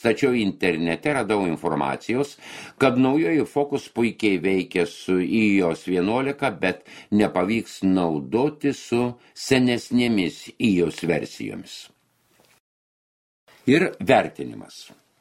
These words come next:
Dizainas – trejetas. Šiuolaikiškas, sumažintų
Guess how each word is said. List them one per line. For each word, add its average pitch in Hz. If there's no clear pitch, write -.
Dizainas – 110
trejetas. -
Šiuolaikiškas, 127
sumažintų 139